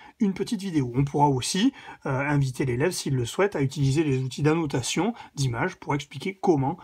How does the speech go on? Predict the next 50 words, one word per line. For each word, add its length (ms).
eh 40
bien, 140
cette 180
partition 580
se 160
lit. 240
On 120
commence 500
ici, 380
et 60
on 120
descend 360
en 40
lisant 300
de 120
gauche 340
à 60
droite, 360
mais 80
simplement 360
l'écriture, 420
au 60
lieu 120
d'être, 280
euh, 180
déplacée 600
sur 120
la 120
gauche, 280
elle 180
se 140
trouve 300
collée 360
à 100
droite 340
pour 200
aller, 180
eh 20
bien, 160
dans, 160
dans 160
une 300
écriture 440
pyramidale 540
de 100
ce 80
type-là, 300
mais 100
pyramidale 680
inversée. 580